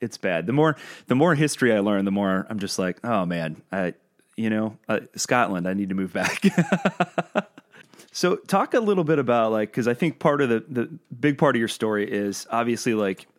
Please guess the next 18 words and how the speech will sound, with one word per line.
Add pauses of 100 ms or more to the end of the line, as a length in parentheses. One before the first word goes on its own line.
as
you're (340)
kind
of (380)
becoming
a
man
and,
and,
and
getting
a
little
older
and,
and
going
through,